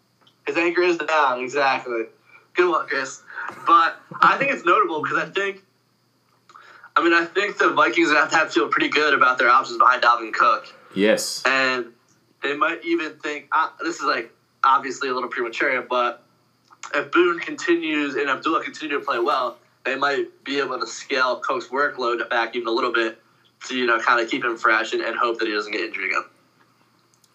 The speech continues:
Speaker 2: They, they, they showed that they wanna run the ball when they made the O C change at the end of the season.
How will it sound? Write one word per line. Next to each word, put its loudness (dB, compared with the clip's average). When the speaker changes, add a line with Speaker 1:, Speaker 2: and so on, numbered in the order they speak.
Speaker 2:
They, 4
they, 4
they 4
showed 4
that -2
they 4
wanna 4
run 2
the 0
ball 2
when -4
they 2
made 2
the 4
O 4
C 0
change -2
at -6
the 0
end 0
of -2
the -4
season. -2